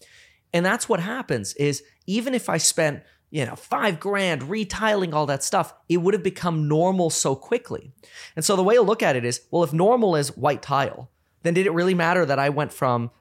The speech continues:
you know, crap and spent two hundred fifty dollars to normal? Or do you spend five grand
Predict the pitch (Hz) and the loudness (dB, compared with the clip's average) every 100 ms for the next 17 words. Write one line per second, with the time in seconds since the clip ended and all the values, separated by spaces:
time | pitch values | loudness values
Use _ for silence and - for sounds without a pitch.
0 | - 135 117 - 156 151 131 - _ _ | -6 -2 -2 -2 -2 0 -2 -6 _ _
1 | 127 120 139 127 151 135 123 127 120 117 | -6 -4 -4 -2 -2 -2 -4 -6 0 0
2 | 139 139 - 98 76 57 117 _ _ - | 0 -2 -6 -6 -6 -8 -12 _ _ 2
3 | 156 151 143 - 135 147 147 - 139 127 | 4 6 4 -2 -4 -2 -2 -2 -2 -2
4 | 127 - 143 131 117 139 156 127 101 98 | -6 -2 0 0 0 0 0 -2 -4 -8